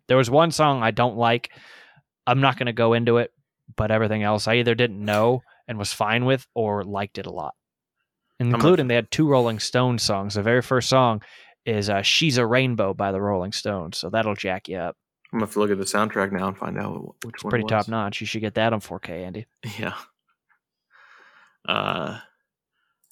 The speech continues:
Speaker 2: yeah, I, you know, I like the, the cartoon from way back and when. And that was one of the ones I, I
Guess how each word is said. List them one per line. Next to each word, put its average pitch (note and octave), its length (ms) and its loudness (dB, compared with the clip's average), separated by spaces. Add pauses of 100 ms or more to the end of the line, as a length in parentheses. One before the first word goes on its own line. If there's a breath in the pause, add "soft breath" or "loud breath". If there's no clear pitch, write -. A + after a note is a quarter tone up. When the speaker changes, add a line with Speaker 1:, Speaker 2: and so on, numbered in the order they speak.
(800)
Speaker 2:
yeah, C3 180 4
I, G#2 200 4 (1300)
you C#3 140 4
know, C3 100 8
I C#3+ 80 10
like A#2 240 6
the, A2 140 4
the G#2 120 0
cartoon C3 500 0
from G#2+ 140 2
way G#2 140 4
back G2+ 260 2
and G#2 80 -6
when. G#2 160 2
And G#2+ 80 2
that A2 60 2
was A2+ 120 0
one A2 120 2
of A2 60 4
the A2 60 4
ones G#2+ 160 2
I, G#2+ 100 6
I G#2 320 4